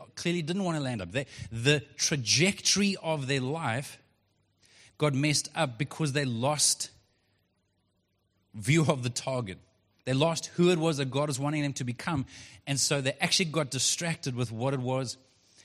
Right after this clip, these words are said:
that they were doing. God always cares about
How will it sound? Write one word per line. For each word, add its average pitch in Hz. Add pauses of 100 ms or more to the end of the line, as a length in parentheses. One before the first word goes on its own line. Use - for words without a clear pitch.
(160)
that 123
they 120 (420)
were 117
doing. 101
God 143
always 156
cares 147
about 123